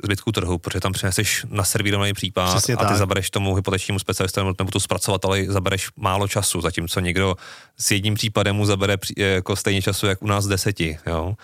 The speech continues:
Speaker 2: Může
Speaker 1: Takže
Speaker 2: být, no.
Speaker 1: jakoby ano, no, vlastně ne-, ne-, nosíš tam ty úvěry s menšíma nákladama a líp připravený,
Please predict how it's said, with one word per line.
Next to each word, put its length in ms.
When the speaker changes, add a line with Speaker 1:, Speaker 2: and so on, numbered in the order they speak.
Speaker 2:
Může 200
Speaker 1:
Takže 240
Speaker 2:
být, 100
no. 120
Speaker 1:
jakoby 420
ano, 220
no, 380
vlastně 240
ne-, 140
ne-, 180
nosíš 420
tam 160
ty 100
úvěry 300
s 40
menšíma 360
nákladama 600
a 260
líp 200
připravený, 720